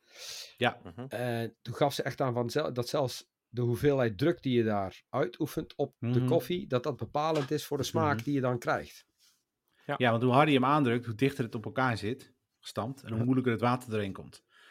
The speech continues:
Speaker 1: En als het echt heel moeilijk doorheen komt, dan verbrandt dus je koffie, omdat er kokend heet water doorheen gaat, en dan verbrandt je koffie, en dan ruik je, of, eh, proef je verbrande koffie.
Speaker 3: Ja.
Speaker 2: Ja. Dus je moet nog gaan kijken naar het, het,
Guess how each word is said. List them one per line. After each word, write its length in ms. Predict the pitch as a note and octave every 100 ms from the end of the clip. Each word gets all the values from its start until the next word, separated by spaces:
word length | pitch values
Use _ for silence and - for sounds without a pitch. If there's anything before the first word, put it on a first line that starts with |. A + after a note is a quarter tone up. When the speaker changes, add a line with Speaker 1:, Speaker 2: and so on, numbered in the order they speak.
| - -
Speaker 1:
En 60 | G#2+
als 80 | G#2+
het 100 | -
echt 220 | D3+ D#3
heel 80 | D3
moeilijk 200 | B2 A2+
doorheen 180 | A2 G2+
komt, 140 | G#2+
dan 100 | G#2+
verbrandt 300 | G#2+ A#2+ A#2
dus 120 | G#2
je 80 | G2+
koffie, 280 | - A#2+ G2+
omdat 140 | F2+ -
er 60 |
kokend 280 | A#2+ G#2+ G2+
heet 180 | G2+ -
water 260 | G#2 A2 G2+
doorheen 220 | F#2+ F2
gaat, 220 | F2 F#2
en 80 | G2
dan 220 | G2 F#2+
verbrandt 320 | - - G#2 -
je 60 |
koffie, 300 | A#2 G#2+ - F#2
en 60 |
dan 160 | F#2+ G2
ruik 240 | G2+ F#2+
je, 160 | - -
of, 140 | A#2+
eh, 60 | G2+ - _
proef 200 | C3+ B2
je 140 | A2 G2
verbrande 360 | G#2 A2 F#2+
koffie. 300 | G2 G#2+ - _ _ -
Speaker 3:
Ja. 180 | C3+ G2+
Speaker 2:
Ja. 160 | A#2+ - _ _ _ _ _ _ -
Dus 140 | A2+
je 60 | D3
moet 80 |
nog 100 | C3
gaan 80 | A#2+
kijken 320 | A2+ A#2+ A#2+
naar 240 | A2+ G2+ F#2+
het, 140 | A2
het, 100 | A#2